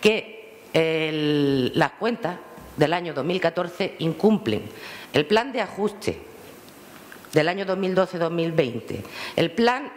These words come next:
económico de saneamiento del ayuntamiento aprobado en el dos mil siete dos mil ocho, que incumple principios esenciales de nuestro derecho financiero y tributario,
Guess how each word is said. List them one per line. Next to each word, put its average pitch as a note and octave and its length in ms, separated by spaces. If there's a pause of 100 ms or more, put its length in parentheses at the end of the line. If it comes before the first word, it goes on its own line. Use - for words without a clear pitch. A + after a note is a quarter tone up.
económico G#3 760
de E3+ 100
saneamiento E3 680
del G#3+ 100
ayuntamiento D#3+ 600
aprobado E3+ 360
en G3 60
el D#3+ 100
dos C3+ 100
mil E3+ 200
siete G3 420
dos F#3 100
mil F#3 200
ocho, - 340 (720)
que E3+ 80
incumple C4 460
principios A#3 540
esenciales A3 680
de G#3+ 80
nuestro F3 320
derecho E3+ 340
financiero E3 420
y E3+ 60
tributario, D3+ 680